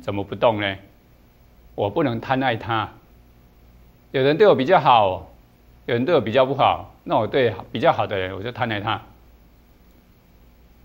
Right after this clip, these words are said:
哦，这个不能，不可以这样，所以叫做心不动。有的人对我嗔恚骂怒，这菩萨行者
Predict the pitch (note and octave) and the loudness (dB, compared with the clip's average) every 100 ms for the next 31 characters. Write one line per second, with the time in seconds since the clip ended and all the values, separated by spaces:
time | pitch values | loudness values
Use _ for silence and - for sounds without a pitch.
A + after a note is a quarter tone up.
0 | - G#2 G2+ E3 C#3+ B2 - D3+ A2 A2 | -8 -6 -2 2 2 2 0 -2 -2 -6
1 | C3+ C#3+ B2 G#2 A#2 A2+ - - - C#3 | -8 -6 -4 -4 -2 -4 -6 -16 -8 -4
2 | B2+ B2 - B2 - - A2 - - _ | -2 -2 -4 -6 -6 -2 -4 -4 -20 _
3 | _ _ - - _ - - - - - | _ _ -20 -20 _ -20 -20 -20 -18 -2
4 | C#3 C#3+ C#3 C3+ C#3 C#3 G3 D3+ A#2 G#2+ | 2 6 8 6 4 2 4 6 6 4
5 | E3+ D3+ D#3+ D#3+ C#3 B2 C#3+ C#3 C3 C3 | 0 0 2 2 4 4 4 4 4 0
6 | F#2 - - _ - _ - D#3 - A#2+ | -2 -10 -20 _ -20 _ -10 -8 -4 0
7 | C#3+ B2 A2+ A2+ F#2+ E2+ | 0 0 -4 0 -2 -2